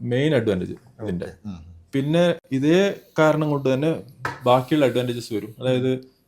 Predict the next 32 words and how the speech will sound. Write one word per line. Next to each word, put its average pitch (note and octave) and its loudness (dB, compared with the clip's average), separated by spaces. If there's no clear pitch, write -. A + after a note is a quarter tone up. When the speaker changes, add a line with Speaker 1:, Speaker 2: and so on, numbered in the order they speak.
Speaker 1:
കാർഡിയാക് B2 2
പേഷ്യൻസും A#2 -6
Speaker 2:
ഉം. G#2+ -8
Speaker 1:
ഈ A#2+ -8
സ്ട്രോക്ക് A#2 -2
വന്ന A2+ -2
പേഷ്യൻസ്, A2 -6
അവർക്ക് A2 -6
ബ്ലഡ് A2 -4
തിന്നേഴ്സ് A#2 -6
ഒക്കെ A2 -12
ഉണ്ടെങ്കിൽ G2+ -10
Speaker 2:
ഉം. G2+ -12
Speaker 1:
അത് C3 0
കുറേ B2 -2
സമയം D3+ -4
നിർത്താതെയോ B2 -2
അല്ലെങ്കിൽ B2+ -4
ഫുള്ളായിട്ട് C#3+ 0
നിർത്താതെയോ A2+ -2
നമുക്ക് B2 -6
ഈ C3 -6
പ്രൊസീജിയർ C3 -6
ചെയ്യാൻ C#3+ 0
പറ്റും. - -12
Speaker 2:
ഓക്കെ. G2 -10
Speaker 1:
അത് D3+ -2
ടി D3 2
ആർ E3+ 4
പിയിൽ F3 0
പോസിബിൾ B2 -2
അല്ല. F2 -4